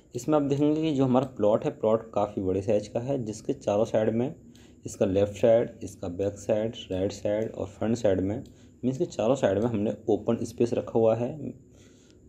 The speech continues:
मीन्स कि चारों साइड में हमारे पास इसमें ओपन रहेगा, जिसमें हम अपना चारों ही साइड से विंडोज़ वगैरह का प्रोविज़न इसमें हम अच्छे से दे सकते हैं। तो कुछ इस तरीके से ये हमारे पास आज का ये मॉडल ये रहने वाला है।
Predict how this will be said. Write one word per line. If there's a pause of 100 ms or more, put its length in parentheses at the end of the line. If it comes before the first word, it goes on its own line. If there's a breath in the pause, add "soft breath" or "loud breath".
मीन्स
कि
चारों
साइड
में
हमारे
पास
इसमें
ओपन
रहेगा,
जिसमें
हम
अपना (420 loud breath)
चारों
ही
साइड
से
विंडोज़
वगैरह
का
प्रोविज़न
इसमें
हम
अच्छे
से
दे
सकते
हैं। (640 loud breath)
तो
कुछ
इस
तरीके
से
ये
हमारे
पास
आज
का
ये
मॉडल
ये
रहने
वाला
है।